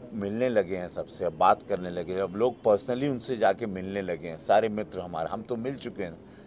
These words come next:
लेकिन सारे मे-, मेरे जितने को एक्टर्स हैं जाके उनसे मिलने लगे, तब उन्होंने उनसे, उनके साथ बातचीत की। अब फिल्म इंडस्ट्री के प्रति भी हम लोगों को जो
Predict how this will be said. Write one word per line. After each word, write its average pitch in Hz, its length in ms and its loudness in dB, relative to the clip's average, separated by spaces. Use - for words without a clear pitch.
लेकिन 101 340 -2
सारे 139 280 6
मे-, 120 240 -2
मेरे 107 260 -2
जितने 107 300 -6
को 117 200 6
एक्टर्स 107 380 2
हैं 107 100 0
जाके 101 280 2
उनसे 107 280 -6
मिलने 101 320 -6
लगे, 95 320 -2
तब 180 140 4
उन्होंने 139 320 2
उनसे, 139 260 0
उनके 123 280 -4
साथ 160 180 4
बातचीत 110 540 2
की। - 180 -16
अब - 80 2
फिल्म 135 260 4
इंडस्ट्री 120 380 0
के 120 120 -2
प्रति 110 360 -2
भी 110 100 -2
हम 104 220 -2
लोगों 104 140 -2
को 107 120 0
जो 98 280 -2